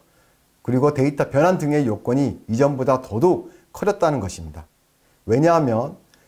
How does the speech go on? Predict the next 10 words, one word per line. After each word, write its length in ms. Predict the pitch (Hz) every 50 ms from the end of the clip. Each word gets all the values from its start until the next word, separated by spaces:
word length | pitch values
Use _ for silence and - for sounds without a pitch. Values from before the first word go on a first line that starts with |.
| _ _ _ -
데이터들이 760 | 139 147 156 151 170 151 147 151 151 143 147 151 151 147 - - _ _ _ -
더욱더 440 | - 151 175 180 185 - 202 196
많아지고 680 | 156 107 98 107 113 110 110 104 104 120 165 185 185 - - _ _ _ _ _
다양해졌기 760 | - - 98 110 127 147 156 160 151 127 110 - - 156 156
때문이죠. 500 | - 175 175 160 113 85 - 87 85 82 - _ _ _ _ _ _ _ - _ _ -
이러한 300 | 120 147 180 208 220 214
것들은 340 | 196 185 196 - 196 190 156
무시하고 440 | 139 131 131 147 135 135 143 139
구축했다가는 920 | 143 135 127 - - 135 131 131 - 120 107 104 104 117 143 180 185 185 -
우리는 380 | 92 101 110 107 107 110 127